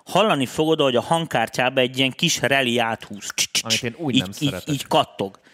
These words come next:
Speaker 1: De ez csak akkor fog kapcsolni, amikor ugye a negyvennyolc, negyvennégy egy között, vagy e, e között a kettő, az alap, alap között fogsz váltani. Tehát, hogyha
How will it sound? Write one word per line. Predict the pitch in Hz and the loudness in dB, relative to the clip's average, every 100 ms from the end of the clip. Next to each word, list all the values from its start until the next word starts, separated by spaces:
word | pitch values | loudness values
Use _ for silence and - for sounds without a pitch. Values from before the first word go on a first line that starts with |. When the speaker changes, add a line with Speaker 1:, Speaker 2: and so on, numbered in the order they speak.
| - - _ | -20 -20 _
Speaker 1:
De | 117 135 | 2 2
ez | 131 - | 2 0
csak | 240 269 | 0 4
akkor | 254 - 143 123 | 2 4 0 2
fog | 135 - | -4 -2
kapcsolni, | - 113 - - 104 101 127 - _ _ _ _ - | 0 0 -2 -2 -2 -2 -6 -8 _ _ _ _ 0
amikor | 147 160 - 165 160 160 _ _ - | 0 0 0 2 4 0 _ _ 0
ugye | 151 156 | 4 4
a | 151 | 4
negyvennyolc, | 185 202 175 160 147 127 - | 2 2 0 0 2 0 2
negyvennégy | 147 151 151 147 147 139 139 | 0 0 0 0 2 0 2
egy | 131 - | 0 0
között, | 143 123 135 - | -4 0 -2 -2
vagy | 123 123 120 - - | 0 0 0 -16 -6
e, | 143 156 | -4 -2
e | - 160 | -2 -2
között | 160 147 147 143 | 0 -2 -2 -4
a | |
kettő, | - 170 - 147 | 0 -2 0 0
az | 123 | 0
alap, | - 165 147 120 - - | 2 4 4 0 -6 2
alap | 156 131 - - | 4 4 0 -2
között | 120 123 123 | 0 0 -4
fogsz | - 123 - | -2 -4 0
váltani. | 139 123 - 101 101 | 0 0 -2 -10 -4
Tehát, | 123 123 - | -2 0 -2
hogyha | 127 139 | -2 -2